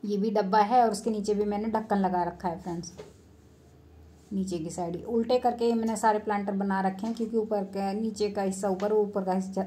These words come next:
हिस्सा नीचे कर रखा है सभी का प्लांटर का। ये देखिए, ये बोतल है, इस बोतल से पहले मैंने इसके ऊपर दूसरा कलर किया हुआ था और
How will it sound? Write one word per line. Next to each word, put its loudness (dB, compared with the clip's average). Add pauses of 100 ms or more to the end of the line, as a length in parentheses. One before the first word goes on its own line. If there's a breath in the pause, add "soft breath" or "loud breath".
हिस्सा -4
नीचे 0
कर -6
रखा -10
है -6
सभी -8
का -8
प्लांटर -6
का। -12 (400 loud breath)
ये 4
देखिए, 4
ये 6
बोतल 2
है, 2
इस -4
बोतल 0
से -6
पहले 2
मैंने -2
इसके -4
ऊपर 0
दूसरा 0
कलर 0
किया 0
हुआ 2
था -4 (640 loud breath)
और 4